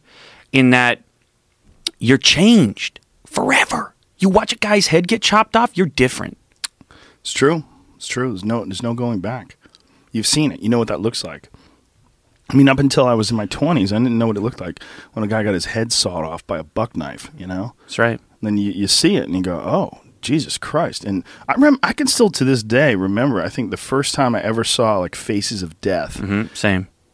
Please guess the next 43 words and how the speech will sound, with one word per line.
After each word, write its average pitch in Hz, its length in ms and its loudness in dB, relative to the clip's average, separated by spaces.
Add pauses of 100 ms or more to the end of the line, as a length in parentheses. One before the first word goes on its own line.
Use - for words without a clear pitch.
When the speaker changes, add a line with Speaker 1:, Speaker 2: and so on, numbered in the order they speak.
(420)
Speaker 2:
And 120 260 0
Speaker 1:
To 117 80 -6
Speaker 2:
just 107 100 0
Speaker 1:
this 113 160 2
day, 98 280 2 (120)
I 107 80 2
was 104 140 2
way 113 180 0
too 110 140 -4
young 98 240 0
to 98 80 -4
see 98 160 -8
that. 95 220 -12 (220)
Speaker 2:
Yeah, 196 360 -2
I 117 40 -4
just 127 220 -2
remember, 139 320 4
like, 107 260 -2
the, 104 140 0
the 92 260 -4 (260)
weird, 135 580 2
like, 101 260 -2
tightening 143 680 -4
of 101 120 -6
your 104 100 -4
body, 113 420 0
like, 85 200 -10
the, 87 200 -8 (460)
the 123 100 -2
Speaker 1:
Let 117 40 2
Speaker 2:
intensity. 120 500 2
Speaker 1:
me - 20 6
ask 131 280 2
you 117 80 0
this. 104 480 2 (400)
Do 110 100 2
you 107 140 6
wish 113 240 4
that 113 180 0
you 117 80 0
hadn't 104 280 2
seen 101 280 -2
it? - 160 -8